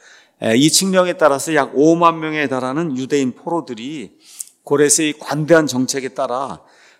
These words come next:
다시 자기들 땅으로 돌아가서 그 땅에 이제 정착하면서 성전의 기초를 놓고 성전의 여러 부분을 이제 복구를 했습니다.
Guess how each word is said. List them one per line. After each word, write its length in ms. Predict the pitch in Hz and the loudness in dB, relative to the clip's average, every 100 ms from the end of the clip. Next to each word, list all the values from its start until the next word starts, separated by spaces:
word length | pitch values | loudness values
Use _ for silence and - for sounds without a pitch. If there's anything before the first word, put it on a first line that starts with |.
| - | -12
다시 440 | - - 165 170 | -2 0 2 0
자기들 340 | - 117 139 131 | -2 -4 -4 0
땅으로 380 | 139 127 127 | 0 0 -8
돌아가서 680 | 120 113 104 98 - 113 95 | -10 -8 -6 -6 -6 -8 -8
그 100 | - | -8
땅에 240 | 127 151 147 | -2 0 -2
이제 140 | 131 | -4
정착하면서 1000 | 127 117 113 113 139 135 113 - 139 95 - - - | -6 -8 -10 -12 -10 -8 -8 -4 -4 -4 -12 -20 -16
성전의 560 | - 123 131 139 151 151 | -4 0 0 2 0 0
기초를 460 | - - 139 135 123 | -6 -8 -6 -4 -4
놓고 540 | 104 - 170 123 - - - - | -4 -4 -4 -4 -6 -18 -20 -8
성전의 640 | - 127 131 135 135 139 | -2 0 0 0 0 -4
여러 260 | 98 117 127 | -4 -4 -4
부분을 320 | 117 101 120 | -6 -8 -8
이제 120 | 113 | -8
복구를 480 | - 135 135 - 131 | -4 -4 -4 -6 -6
했습니다. 580 | 110 - 101 95 82 | -4 -4 -8 -10 -14